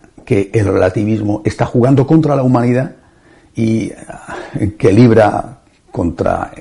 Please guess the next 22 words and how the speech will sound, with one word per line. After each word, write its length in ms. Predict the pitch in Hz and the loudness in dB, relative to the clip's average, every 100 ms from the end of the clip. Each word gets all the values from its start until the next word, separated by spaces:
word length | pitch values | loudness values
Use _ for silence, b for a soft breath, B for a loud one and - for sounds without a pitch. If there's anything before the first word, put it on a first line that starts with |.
| - - | -20 0
esa 280 | 120 - 98 | 0 2 0
ideología 680 | 90 101 92 - 101 95 B B _ | 0 2 0 0 -4 -4 B B _
casi 560 | - 139 - - 98 - | 0 0 -2 -6 -6 -6
a 80 | - | -6
solas 600 | - 113 92 92 - - - - | -2 0 2 0 -4 -16 -12 -4
la 120 | 98 | -2
Iglesia 380 | 85 87 - 98 | 0 -2 -4 -6
Católica, 640 | - 92 92 - - - | -6 -6 -8 -10 -10 -8
y 100 | - | -6
al 100 | 90 | -4
frente 320 | - 127 117 101 | 2 2 2 0
de 120 | 98 | 0
ella 280 | 98 95 - | 0 -2 -4
el 140 | 90 | -2
Papa 300 | 113 - 113 | 0 0 0
con 160 | - 110 | 0 0
toda 180 | 131 123 | 2 0
firmeza 560 | 127 110 104 - 98 B B - | 0 0 0 -2 -6 B B -4
y 80 | |
con 200 | 98 92 | -2 0
toda 260 | 87 87 85 | 0 0 -2
claridad. 440 | - 87 - - | -6 -6 -6 -8